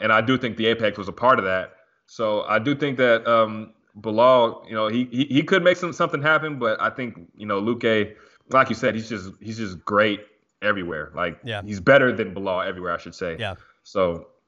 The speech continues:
Speaker 1: I think that's gonna play a factor.
Speaker 2: All right, man. Uh, no points up for grabs this week, which means, uh,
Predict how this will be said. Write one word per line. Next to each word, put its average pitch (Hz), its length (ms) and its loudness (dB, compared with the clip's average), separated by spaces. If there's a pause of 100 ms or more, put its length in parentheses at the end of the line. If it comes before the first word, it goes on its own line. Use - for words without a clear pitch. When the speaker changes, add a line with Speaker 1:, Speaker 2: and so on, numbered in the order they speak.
Speaker 1:
I 95 100 2
think 107 100 -2
that's 98 120 0
gonna 92 120 -2
play 87 140 -2
a 80 60 -2
factor. 78 360 -6 (640)
Speaker 2:
All 156 80 -2
right, 208 160 0
man. 208 300 -2
Uh, 170 300 2
no 165 180 0
points 233 280 0
up 160 140 -2
for 156 80 -2
grabs 143 340 0
this 139 220 -6
week, 143 300 -4
which 151 180 -4
means, 143 380 0
uh, 135 320 0